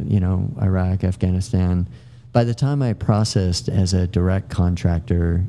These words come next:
and they, they were like, any, any indirect stuff that was going on, they were like, "Look, we need to move everybody now. We need bodies. Like, you're all going direct." And we're like, "Okay, yeah, that's, sure, whatever.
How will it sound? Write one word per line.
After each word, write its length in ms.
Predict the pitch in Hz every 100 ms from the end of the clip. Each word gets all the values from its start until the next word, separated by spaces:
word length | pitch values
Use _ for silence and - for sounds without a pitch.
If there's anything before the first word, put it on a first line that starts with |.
| -
and 120 | 113
they, 100 | 131
they 280 | 127 120 113
were 120 | 110
like, 200 | 104 92
any, 220 | 104 110 104 -
any 440 | 113 110 113 107 98 - - - -
indirect 460 | 117 110 104 104 -
stuff 300 | - 104 -
that 160 | 107
was 120 | 107
going 280 | 98 98 98
on, 140 | 101 98
they 60 |
were 80 | 95
like, 180 | 85 -
"Look, 260 | 90 90 - - - - - - - - -
we 160 | 101
need 140 | 107 92
to 80 | 95
move 160 | 92
everybody 460 | 87 82 82 82 80
now. 180 | 78 87
We 140 | 95
need 180 | 92 78
bodies. 580 | 78 73 76 73 - - -
Like, 120 | 98 -
you're 160 | - 92
all 120 | 87
going 240 | 90 92 87
direct." 540 | 90 80 78 - - - -
And 220 | 90 85
we're 100 | 85
like, 200 | 87 -
"Okay, 440 | 113 113 110 110 107
yeah, 240 | - 101 95
that's, 180 | 95 - - - -
sure, 300 | - 120 117
whatever. 420 | 95 101 101 95